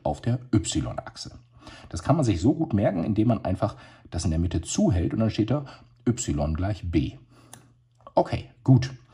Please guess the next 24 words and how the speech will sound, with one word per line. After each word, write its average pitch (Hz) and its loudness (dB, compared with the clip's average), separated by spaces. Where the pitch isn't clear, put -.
Bevor 127 0
wir - -2
anfangen, 226 4
müssen 104 2
wir - -2
eben 92 2
zwei 87 0
wichtige 90 -2
Sachen - -2
klären. - -10
Wir 80 0
haben 76 -2
hier 98 2
eine - 0
Achse, - -4
wir 101 2
haben 95 0
hier 90 0
eine 69 -2
Achse. - -12
Das 104 0
hier - -6
ist - -6
die 131 0